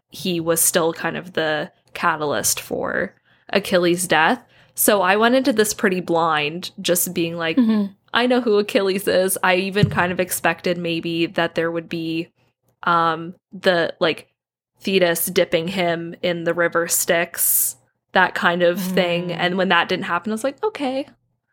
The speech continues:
Speaker 1: okay, cool." Like, you know, it's, it's mythology. There's lots of different, like, outcomes or whatever. But I was really,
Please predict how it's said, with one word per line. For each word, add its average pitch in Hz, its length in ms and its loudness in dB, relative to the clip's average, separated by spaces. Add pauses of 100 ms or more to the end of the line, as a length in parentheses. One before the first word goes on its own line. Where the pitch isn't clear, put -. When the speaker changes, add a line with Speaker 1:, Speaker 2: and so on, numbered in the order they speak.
(380)
Speaker 1:
okay, 277 360 0
cool." 285 280 2
Like, 240 200 2
you 226 60 2
know, 214 220 2
it's, - 240 -6
it's 214 140 -4
mythology. 190 500 2
There's 185 180 -2
lots 175 220 -2
of 175 100 -6
different, 175 320 -2
like, 156 280 -10
outcomes 185 520 -4
or 208 80 -2
whatever. 226 400 0 (460)
But 208 160 6
I 190 180 4
was 220 200 2
really, 190 600 2